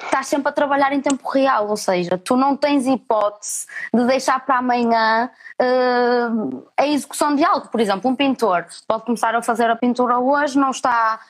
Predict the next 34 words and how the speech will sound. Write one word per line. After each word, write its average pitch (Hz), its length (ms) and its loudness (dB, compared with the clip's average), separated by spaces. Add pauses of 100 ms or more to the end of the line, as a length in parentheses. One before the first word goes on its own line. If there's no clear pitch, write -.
(120)
agradado 240 540 0
com 262 120 -2
aquilo 294 600 0 (240)
e 277 80 0
faz 285 400 -2
uma, 294 260 2
duas, 285 320 0
três, 285 300 0
dez 269 180 0
vezes. 247 380 0 (720)
Tu, 285 100 0
quando 294 240 0
vais 294 180 0
fotografar 285 440 0
um 277 140 2
evento, 277 340 0
tu 277 80 0
não 285 100 4
tens 285 180 0
hipótese 277 420 -2
que - 80 0
ele 277 80 0
se - 180 -4
realize 262 340 2
mais 262 280 2
tarde, 269 360 0
portanto, 202 400 -4 (600)
tem 311 200 -2
que - 100 -12
ficar 277 420 -2
bem. 262 300 0
E 262 40 2
essa 339 260 0
pressão 214 680 -2